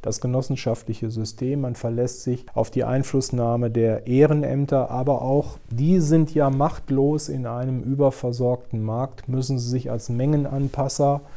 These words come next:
ja auch den Preisdiktat der Lebensmittelkonzerne anpassen. Und da sind natürlich auch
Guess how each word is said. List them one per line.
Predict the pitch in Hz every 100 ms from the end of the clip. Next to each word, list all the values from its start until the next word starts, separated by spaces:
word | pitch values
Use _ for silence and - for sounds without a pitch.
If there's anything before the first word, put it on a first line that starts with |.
| - - -
ja | 123 127
auch | 117 123 -
den | 120 120
Preisdiktat | - - 123 135 - 123 - - 123 123 127 - -
der | 127 120 110
Lebensmittelkonzerne | 113 135 135 123 117 110 110 104 - 110 113 107
anpassen. | - 123 - 123 - 123
Und | 110 117
da | 113
sind | 127 123
natürlich | 117 123 117
auch | 113